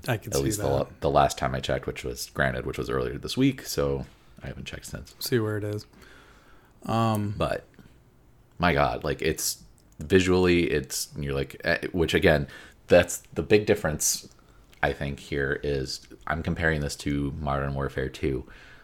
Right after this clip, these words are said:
Speaker 2: uh, which I also have for the P S five.
Speaker 1: Same.
Speaker 2: And, it, and
Speaker 1: Yeah.
Speaker 2: in campaign, it is gorgeous.
Speaker 1: Yes.
Speaker 2: Um, but it also has so many problems with crashing and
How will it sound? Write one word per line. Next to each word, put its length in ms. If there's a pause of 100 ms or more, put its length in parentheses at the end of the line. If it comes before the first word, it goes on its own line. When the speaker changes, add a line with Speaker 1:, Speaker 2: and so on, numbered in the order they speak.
(140)
Speaker 2:
uh, 240
which 240
I 80
also 240
have 200
for 60
the 100
P 140
S 140
five. 320
Speaker 1:
Same. 140
Speaker 2:
And, 260
it, 40
and 300
Speaker 1:
Yeah. 180
Speaker 2:
in 140
campaign, 640
it 240
is 320 (420)
gorgeous. 600 (260)
Speaker 1:
Yes. 400 (120)
Speaker 2:
Um, 500 (760)
but 460
it 140
also 460
has 440
so 260
many 200
problems 640
with 480
crashing 680
and 280